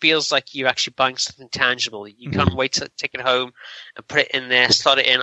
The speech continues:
Speaker 1: I really like that bit of it. I like the
Speaker 2: Mm-hmm.
Speaker 1: idea of having to really, I like the idea of being able to kind of put it in, turn on, and then just start playing. You don't really have to kind of go ra-,
Speaker 2: Mm-hmm.
Speaker 1: round. You don't have to sign into, like, a network or anything
Speaker 2: Ugh,
Speaker 1: like that.
Speaker 2: yeah.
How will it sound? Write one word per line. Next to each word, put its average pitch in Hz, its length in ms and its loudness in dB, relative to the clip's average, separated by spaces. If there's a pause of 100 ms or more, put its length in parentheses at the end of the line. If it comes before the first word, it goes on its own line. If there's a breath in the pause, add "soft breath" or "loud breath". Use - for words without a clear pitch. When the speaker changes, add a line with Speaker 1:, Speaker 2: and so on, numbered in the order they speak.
Speaker 1:
I 139 100 4
really 170 160 2
like 180 160 2
that 139 160 -2
bit 135 100 -2
of 123 100 -4
it. - 100 -14 (120)
I 131 80 2
like 143 320 2
the 143 80 -10
Speaker 2:
Mm-hmm. 156 100 4
Speaker 1:
idea 139 200 2
of 123 60 -2
having 135 280 -2
to - 120 -10
really, 131 320 -2 (800 loud breath)
I 170 60 2
like 160 120 4
the 202 100 2
idea 185 140 2
of - 40 -4 (140)
being 160 120 -4
able 156 120 -4
to - 80 -12
kind 147 120 -6
of 135 80 -10 (140)
put 175 140 -2
it 170 80 -2
in, 139 320 0
turn 147 200 -2
on, 135 320 -4
and 127 120 -6
then 127 100 -4
just 131 140 2
start 127 280 2
playing. 120 300 -2
You 107 60 -10
don't 127 100 -6
really 147 120 0
have 135 100 2
to - 100 -6
kind 139 140 -6
of 127 60 -8
go 127 220 0
ra-, 127 180 4
Speaker 2:
Mm-hmm. 127 120 -6 (340 soft breath)
Speaker 1:
round. 127 520 -2
You 165 80 2
don't 156 80 4
have - 40 -16
to - 80 0
sign 139 320 4
into, 127 380 -6
like, 120 200 -4
a - 40 -12
network 123 420 -2
or 123 40 -12
anything 131 180 -8
Speaker 2:
Ugh, 139 100 -2
Speaker 1:
like 123 140 -8
that. 117 220 -4
Speaker 2:
yeah. 113 120 -10